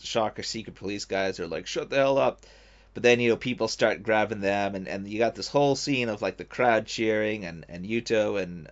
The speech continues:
um, Kiriko are cheering, and everybody's kinda cheering on Drive. So he, uh, you know, Rider Three is way in front, like, there's no way he's gonna lose, but then Trideron shows up with these two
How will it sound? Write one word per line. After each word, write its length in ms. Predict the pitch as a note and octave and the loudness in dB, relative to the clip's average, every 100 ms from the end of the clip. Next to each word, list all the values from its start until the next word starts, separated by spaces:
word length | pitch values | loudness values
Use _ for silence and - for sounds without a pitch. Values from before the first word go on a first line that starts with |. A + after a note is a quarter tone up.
| - | -16
um, 360 | E2 E2 D#2 D2+ - | -12 -12 -14 -10 -2
Kiriko 280 | A#2+ A#2 | -2 0
are 120 | A2+ A2 | 0 0
cheering, 600 | - A2 G#2 G#2+ G#2 F2 | -2 0 0 0 -4 -6
and 120 | E2 - - - | -12 -18 -20 0
everybody's 420 | D3 D#3+ D#3 C#3 | 6 8 8 6
kinda 220 | - B2+ | 4 0
cheering 280 | A#2 C3 A#2 | 0 0 2
on 160 | G#2+ G2+ | 0 -4
Drive. 480 | G2 E2+ G#1+ - - - - - _ _ _ _ - - | -4 -4 -6 -12 -20 -20 -20 -20 _ _ _ _ -20 -10
So 140 | - | -4
he, 460 | B2 D#3 E3+ E3 - | 2 4 4 0 0
uh, 380 | A#2+ A#2+ A#2 A2+ - - _ - - | 6 8 8 4 0 -16 _ -20 -8
you 100 | A#2+ | -2
know, 140 | A2 | -2
Rider 300 | A2 C#3+ D#3 | 4 6 6
Three 280 | C#3+ C#3+ C3 | 4 0 2
is 160 | A2+ A2 | 2 0
way 400 | A2+ A#2 A2+ A2 | 2 4 4 2
in 180 | F#2 G#2+ | -4 -8
front, 380 | - G#2+ G#2+ | -4 -2 -2
like, 160 | F2 G2 | -4 -6
there's 200 | G2 G2+ | -8 -6
no 120 | A2+ | -4
way 140 | A2+ G#2+ | -2 -2
he's 140 | G#2 | -4
gonna 160 | G#2 G#2 | -8 -8
lose, 240 | G2+ G2 | -8 -8
but 140 | G2 - | -8 0
then 300 | A2 G#2 G2+ | 2 0 -4
Trideron 560 | - C3+ C3 A#2 A2 - | 4 4 6 4 2 -6
shows 360 | - A#2+ G#2+ G#2+ | 0 2 4 2
up 220 | G#2 - - - - - | -2 -4 -16 -20 -20 -14
with 140 | - A2+ | -10 -6
these 300 | A2 G#2 - | -6 -6 -8
two 420 | - D3+ D3 C#3 | -2 0 2 0